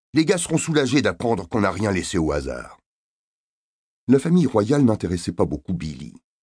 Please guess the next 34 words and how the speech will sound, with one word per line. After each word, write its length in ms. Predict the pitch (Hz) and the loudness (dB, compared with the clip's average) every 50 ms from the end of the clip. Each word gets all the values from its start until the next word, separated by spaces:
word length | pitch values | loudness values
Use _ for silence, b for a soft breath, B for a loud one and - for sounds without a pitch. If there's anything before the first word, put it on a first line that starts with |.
| _ _ _ _ _ _ - | _ _ _ _ _ _ -10
Ce 140 | - - 85 | -8 -6 -6
qu'il 200 | - - 82 69 | -4 -2 -2 -2
aimait, 380 | 67 67 65 69 85 - - - _ _ _ _ _ _ _ - | 0 0 2 2 2 2 0 -4 _ _ _ _ _ _ _ -2
c'étaient 220 | - 117 - 139 | -2 2 4 4
les 100 | 123 101 | 4 4
récits 440 | 82 80 101 110 - - - 135 135 | 4 2 0 -2 -2 -4 -4 -4 -2
d'aventures 640 | 92 82 71 73 78 71 69 - - 107 123 123 - | -2 -2 -2 -2 -4 -4 -4 -2 0 0 0 0 0
que 80 | - | -2
le 120 | 87 78 76 | -2 0 0
Mail 400 | 78 78 87 98 107 110 95 87 | 0 2 2 2 2 2 0 -2
publiait 400 | - 98 82 80 80 80 90 98 | -4 -6 -4 -2 0 2 2 2
régulièrement. 680 | 87 90 80 69 80 78 73 67 65 69 67 62 58 - _ _ _ _ _ _ _ _ _ _ - | 2 0 -2 -2 -2 -2 -2 -4 -4 -6 -8 -8 -10 -14 _ _ _ _ _ _ _ _ _ _ 0
Des 240 | 92 98 87 71 71 | 2 4 4 4 2
histoires 360 | 73 - - - 87 82 73 | -4 -4 2 4 4 4 4
d'anciens 320 | 73 73 69 - - 76 | 0 -4 -4 -4 -6 -6
élèves 340 | 71 71 73 71 78 71 65 | -6 -4 -4 -4 -4 -4 -4
d'écoles 340 | 65 - 73 - - 76 73 | -8 -10 -6 -4 -4 -4 -4
privées, 560 | - - - 90 85 65 73 78 82 85 85 B B B B B B | -6 -4 -2 -2 -2 0 2 4 4 4 2 B B B B B B
de 140 | - 90 98 | -2 0 2
rudes 280 | 82 80 82 104 101 71 | 2 2 0 0 0 0
joueurs 320 | 67 69 82 92 80 76 | 0 2 2 2 2 0
de 80 | 71 78 | -2 -2
rugby 460 | 78 92 98 90 87 90 95 98 87 | -2 -2 -2 -2 0 0 -2 -2 -4
qui 220 | - - 87 85 85 B B - | -4 -4 -4 -4 -4 B B -4
capturaient 460 | - 113 - - - 117 101 120 117 | -4 -4 -2 -2 -4 -2 0 2 2
de 100 | 82 87 | 0 0
fourbes 380 | 85 - - 160 151 101 85 85 | -2 0 2 2 2 2 0 -2
espions 440 | 87 87 - - - 95 90 87 | -6 -6 -8 -6 -2 0 0 2
allemands. 440 | 95 92 95 87 73 71 69 65 55 - _ _ _ _ _ _ _ _ _ _ _ _ _ - | 2 2 2 2 0 -2 -4 -6 -10 -14 _ _ _ _ _ _ _ _ _ _ _ _ _ 0
À 80 | 107 | 0
en 140 | 85 78 82 | 2 0 0
croire 360 | 87 - 110 151 160 131 - | -2 -2 0 2 2 2 0
le 100 | 87 85 | -2 -4
journal, 640 | 78 69 87 73 82 95 110 139 151 143 123 95 | -2 -2 -4 -2 0 0 2 0 0 -2 -4 -6